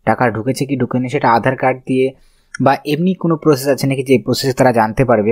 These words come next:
বাড়িতে বসে নিজস্ব মোবাইল থেকেই, যে কীভাবে করে তাদের টাকা ঢুকে এবং টাকা ঢুকেছে কি ঢুকেনি তারা কীভাবে করে জানতে পারে, সম্পূর্ণ জিনিস আমি এই ভিডিওতে বলবো। তাই ভিডিওটা শেষ পর্যন্ত দেখবে। আশা করি তোমাদের জব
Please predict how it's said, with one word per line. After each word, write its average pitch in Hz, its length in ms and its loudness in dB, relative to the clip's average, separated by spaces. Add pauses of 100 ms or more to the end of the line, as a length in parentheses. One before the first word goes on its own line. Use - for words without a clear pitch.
(100)
বাড়িতে 120 240 2 (100)
বসে 113 280 0
নিজস্ব 160 220 -2 (120)
মোবাইল 139 320 2
থেকেই, 139 240 -2 (440)
যে 127 140 2
কীভাবে 170 280 4
করে 160 180 4
তাদের 156 160 2 (100)
টাকা 131 200 0 (520)
ঢুকে 131 320 0
এবং 160 100 -2 (120)
টাকা 131 140 0 (100)
ঢুকেছে 135 320 0
কি 135 160 -2
ঢুকেনি 131 320 0
তারা 127 200 4
কীভাবে 151 300 2
করে 160 100 4 (100)
জানতে 120 200 0
পারে, 123 140 2 (100)
সম্পূর্ণ 165 360 0 (140)
জিনিস 151 300 0
আমি 139 140 -4
এই 110 120 2
ভিডিওতে 123 280 -2 (100)
বলবো। 110 240 -2
তাই 127 180 2
ভিডিওটা 113 280 -6
শেষ 131 140 -8 (100)
পর্যন্ত 143 280 -8 (140)
দেখবে। 120 280 0 (600)
আশা 165 200 -2
করি 143 240 -2 (320)
তোমাদের 139 320 2 (120)
জব 113 160 4